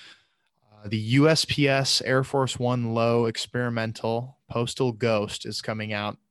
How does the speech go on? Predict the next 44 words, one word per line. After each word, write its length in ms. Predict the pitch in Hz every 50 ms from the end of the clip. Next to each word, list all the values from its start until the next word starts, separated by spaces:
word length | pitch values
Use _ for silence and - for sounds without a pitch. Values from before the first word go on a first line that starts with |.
| _ _ -
This 180 | 135 135 143 139
shoe, 420 | - - 139 127 123 120 117 - - -
interesting 440 | - 135 135 - 143 - - 143
story 260 | 131 - 120 117 117 110
for 120 | - 113
those 200 | 104 110 107 107
of 60 | 107
you 60 | 104 -
who 60 | - 110
don't 400 | - - 104 104 104 104 104 104
know 200 | 107 107 107 107 107
it. 180 | 104 - - _ _ - - - - - - - _ _ _ _ _ -
It 280 | 123 123 120 - - _ _ _ _ _ - -
originally 340 | 123 135 143 139 165 151
was 160 | 135 123 113 110
not 220 | 117 113 113 123 131
a 40 | 123
U 140 | 120 113 107
S 120 | 104 -
P 160 | - - 113
S 140 | 104 104 -
collab, 640 | - - 101 95 104 107 113 113 107 104 101 98 110 - _ -
and 260 | 113 110 110 107 107
then 400 | 104 104 104 104 104 107 101 -
U 160 | - 113 120 113
S 120 | 113 -
P 120 | - -
S 140 | 113 110 -
caught 220 | - - 104 82 98
wind 160 | 120 131 131
of 80 | 113
it 140 | 110 101 - -
'cause 140 | - 113 113
it 80 | 98
has, 340 | 113 120 113 113 117 110 -
like, 280 | 110 107 104 - - - _ _ -
it's 180 | 135 123 -
very 280 | - 131 135 139 143 143
much 240 | 135 131 120 - -
U 100 | 123 120
S 100 | 117 110
P 160 | - - - 113
S 200 | 104 - - - -
themed. 440 | 123 123 120 120 117 113 113 110